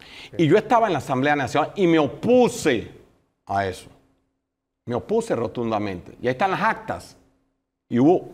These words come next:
Speaker 2: un exalcalde, no recuerdo el nombre, que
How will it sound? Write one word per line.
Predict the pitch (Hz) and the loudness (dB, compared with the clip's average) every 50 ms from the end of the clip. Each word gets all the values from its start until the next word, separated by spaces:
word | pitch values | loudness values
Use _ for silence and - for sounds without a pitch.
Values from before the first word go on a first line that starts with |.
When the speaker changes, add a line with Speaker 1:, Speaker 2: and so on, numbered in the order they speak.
| - - _ _ _ _ | -20 -20 _ _ _ _
Speaker 2:
un | - 135 156 | 0 0 0
exalcalde, | 175 - - 208 - - - 190 147 131 156 180 - | 2 2 2 0 2 4 4 4 4 2 -2 -6 -4
no | 113 110 | -2 -2
recuerdo | 107 110 107 151 151 160 175 | -2 0 0 2 2 2 4
el | 170 | 4
nombre, | 147 123 120 120 190 202 - - - _ _ _ _ _ _ _ _ _ _ | 2 2 0 -2 -4 -8 -10 -16 -20 _ _ _ _ _ _ _ _ _ _
que | - 165 160 151 151 151 151 147 151 - | 2 4 6 6 6 6 4 2 -2 -8